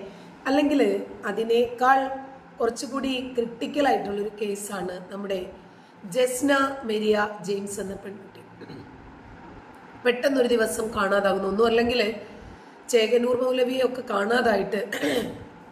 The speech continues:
അദ്ദേഹത്തെ വീട്ടിൽ നിന്ന് വിളിച്ചിറക്കി കൊണ്ടുപോയ വണ്ടി നമ്പർ പ്ലേറ്റ് ഇല്ലാത്തതാണ്. അതുപോലെ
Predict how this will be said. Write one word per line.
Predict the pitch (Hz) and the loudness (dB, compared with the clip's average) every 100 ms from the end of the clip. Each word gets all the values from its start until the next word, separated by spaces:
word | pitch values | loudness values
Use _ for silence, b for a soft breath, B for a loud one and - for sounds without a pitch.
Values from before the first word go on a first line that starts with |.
| - - - - - - - B B B - 214 | -20 -20 -20 -20 -20 -20 -20 B B B -4 4
അദ്ദേഹത്തെ | 233 233 226 247 226 214 | 4 4 4 6 6 4
വീട്ടിൽ | 226 240 240 | 2 2 2
നിന്ന് | 240 240 | 4 4
വിളിച്ചിറക്കി | 220 220 240 220 220 220 | 2 2 0 0 -2 0
കൊണ്ടുപോയ | 220 220 226 220 214 | -2 0 0 0 2
വണ്ടി | 208 202 220 214 196 - B B B - | 0 0 0 -2 -4 -14 B B B -6
നമ്പർ | 220 220 233 254 | -4 0 -2 4
പ്ലേറ്റ് | 240 240 226 | 2 2 2
ഇല്ലാത്തതാണ്. | 226 220 220 208 196 196 - - - - - - | 2 2 0 0 0 -2 -10 -18 -20 -20 -12 -2
അതുപോലെ | 254 262 254 247 | 0 2 4 4